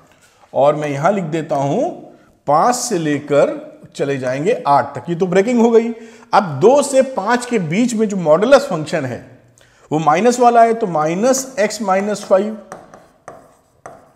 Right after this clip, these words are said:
इस मॉडुलस फंक्शन को तोड़ लिया आपने। अब समझ पा रहे होंगे ना मेरी बात? अगर आप चाहें तो एक स्टेप और लिख सकते हैं। यहां पर मैं लिख ही दूं,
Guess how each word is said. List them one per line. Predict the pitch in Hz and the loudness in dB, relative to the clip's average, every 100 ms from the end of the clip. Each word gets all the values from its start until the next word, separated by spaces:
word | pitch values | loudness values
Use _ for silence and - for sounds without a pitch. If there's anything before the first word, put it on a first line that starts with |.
| _ _ - | _ _ -4
इस | 196 196 | -2 0
मॉडुलस | 185 151 175 196 | 0 0 -2 -4
फंक्शन | 175 143 175 | -6 -6 -6
को | 185 202 | -2 2
तोड़ | 226 202 | 6 6
लिया | 160 131 117 | 4 -2 -4
आपने। | - 117 113 _ _ - | -8 -18 -20 _ _ -8
अब | 135 | -6
समझ | 165 175 | -4 -4
पा | 185 160 | -2 -2
रहे | 156 165 | -2 -2
होंगे | 160 151 | -4 -4
ना | 143 | -4
मेरी | 139 | -4
बात? | 135 208 247 - - - - - | 2 4 4 -2 -16 -20 -6 2
अगर | 190 233 | 6 6
आप | 233 240 | 6 0
चाहें | 165 190 254 | 0 0 0
तो | 247 | 0
एक | 233 233 | -2 -2
स्टेप | 220 254 226 220 | -2 0 2 6
और | 233 | 8
लिख | 254 - | 8 4
सकते | 220 - 180 | 2 2 2
हैं। | 165 | 4
यहां | 135 | 2
पर | 120 110 - - _ - | 2 -4 -8 -20 _ -12
मैं | 151 175 | -2 0
लिख | 185 170 | 0 2
ही | 233 | 2
दूं, | 190 | 2